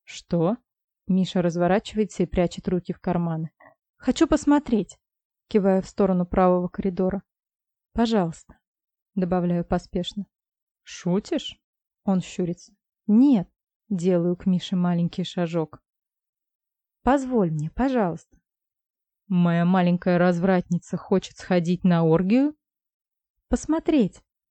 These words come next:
выдыхаю и краснею до корней волос. «М, как трахается толпа народа?»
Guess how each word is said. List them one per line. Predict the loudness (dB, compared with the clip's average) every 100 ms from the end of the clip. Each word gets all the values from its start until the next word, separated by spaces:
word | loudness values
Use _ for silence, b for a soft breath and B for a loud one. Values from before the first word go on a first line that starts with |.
| _
выдыхаю | -2 0 0 -2 0 2 0
и | -2 -4
краснею | 0 -2 0 2 2
до | 0
корней | -2 0 2 2
волос. | 0 0 -2 -8 _ _ _ _ -6
«М, | -2 0 -2 -4 -4
как | -6 -6 _
трахается | 2 2 2 -2 -2 -2
толпа | 2 0 2 2
народа?» | 4 4 4 4 2